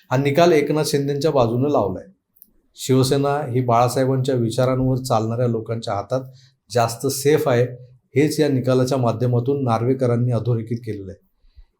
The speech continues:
या निकालाच्या आधी जी सुनावणी झाली, तपासण्या, उलट तपासण्या झाल्या,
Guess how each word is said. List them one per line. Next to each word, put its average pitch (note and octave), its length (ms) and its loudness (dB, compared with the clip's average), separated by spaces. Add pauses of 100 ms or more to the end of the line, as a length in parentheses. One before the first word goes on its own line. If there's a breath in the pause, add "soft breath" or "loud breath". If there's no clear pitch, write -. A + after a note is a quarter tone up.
या B2+ 60 0
निकालाच्या E3 500 6
आधी D#3+ 200 4
जी F3 140 2
सुनावणी E3+ 460 2
झाली, A2 400 2
तपासण्या, A#2+ 800 -2 (320)
उलट B2 340 -2
तपासण्या A#2+ 420 -2
झाल्या, F#2+ 300 -4